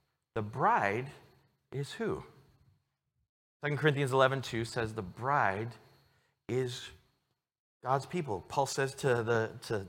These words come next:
the Corinthians, "I betrothed you to Christ, and I'm jealous for you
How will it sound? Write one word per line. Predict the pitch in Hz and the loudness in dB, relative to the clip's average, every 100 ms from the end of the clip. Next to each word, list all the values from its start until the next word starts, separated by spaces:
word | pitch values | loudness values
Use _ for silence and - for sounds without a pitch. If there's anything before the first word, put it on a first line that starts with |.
| - | -8
the | - | -8
Corinthians, | - 123 143 110 90 90 - | -2 -2 0 -4 -6 -8 -8
"I | 131 | -6
betrothed | 123 104 - - 151 160 170 - | -6 -8 -12 -2 2 4 2 0
you | 165 151 | -4 -4
to | 123 | -6
Christ, | - 156 151 - | -4 -4 -4 -4
and | 139 | -6
I'm | 139 117 | -6 -8
jealous | - 160 180 147 - | 0 2 2 0 -4
for | 113 104 | 0 0
you | 104 95 101 | 0 0 -2